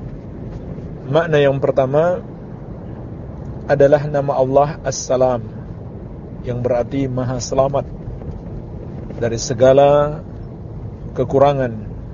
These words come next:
dari semua aib, dari semua celah. Sifat-sifat Allah Azza wa Jalla semuanya sempurna, tidak mengandung kekurangan sedikit pun. Sehingga makna Assalamualaikum adalah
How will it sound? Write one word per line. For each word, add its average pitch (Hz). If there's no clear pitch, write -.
dari 120
semua 139
aib, 143
dari 127
semua 135
celah. 135
Sifat-sifat 127
Allah 135
Azza 131
wa 131
Jalla 151
semuanya 143
sempurna, 139
tidak -
mengandung 165
kekurangan 143
sedikit 127
pun. 113
Sehingga 135
makna 139
Assalamualaikum 131
adalah 135